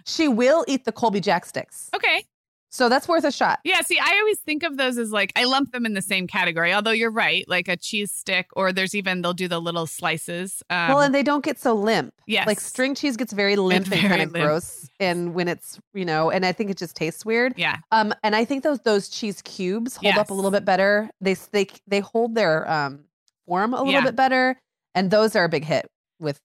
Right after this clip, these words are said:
Speaker 1: my kids who don't like string cheese.
Speaker 2: Yeah, and this may be
Speaker 1: So
Speaker 2: an area, I mean, I, you guys have heard me talk about prep dish and kind of changing my mind about weekend food prep. I think it's so,
Speaker 1: Yeah.
Speaker 2: it's so great,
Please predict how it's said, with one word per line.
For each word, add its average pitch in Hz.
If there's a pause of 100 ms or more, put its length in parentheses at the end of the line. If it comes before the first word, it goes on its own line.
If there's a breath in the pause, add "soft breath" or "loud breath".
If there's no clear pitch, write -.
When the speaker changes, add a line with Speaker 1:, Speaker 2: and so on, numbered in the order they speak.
(120)
Speaker 1:
my 135
kids 135
who 135
don't 131 (120)
like -
string -
cheese. -
Speaker 2:
Yeah, 190
and 277
this 403
may 453
be 320
Speaker 1:
So -
Speaker 2:
an 240
area, 233
I 208
mean, 214
I, 208
you 208
guys 214
have 190 (140)
heard 202
me 190
talk 180
about 160 (180)
prep 233
dish 202
and 180
kind 196
of 175
changing 196
my 165
mind 160
about 165
weekend 165
food 175
prep. 170
I 156
think 165
it's 143
so, 165
Speaker 1:
Yeah. 160 (480)
Speaker 2:
it's 196
so 262
great, 180